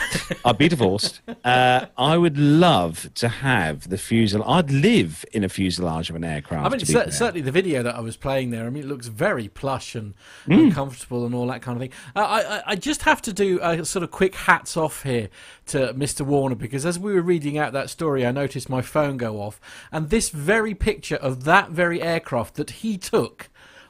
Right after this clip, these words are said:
Speaker 1: wa-, winged its way literally to me. So this is that very aircraft, um, that he just, just pinged
Speaker 2: Oh,
Speaker 1: to
Speaker 2: parked
Speaker 1: me.
Speaker 2: at Kemble, yeah.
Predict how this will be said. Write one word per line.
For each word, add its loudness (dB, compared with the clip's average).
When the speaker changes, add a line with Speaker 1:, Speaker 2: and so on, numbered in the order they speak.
Speaker 1:
wa-, 0
winged 2
its -6
way 2
literally -4
to -4
me. -8
So -8
this -2
is -4
that -2
very 0
aircraft, -6
um, -2
that -6
he -6
just, -10
just -8
pinged 0
Speaker 2:
Oh, 6
Speaker 1:
to 0
Speaker 2:
parked 2
Speaker 1:
me. 0
Speaker 2:
at -4
Kemble, 2
yeah. 0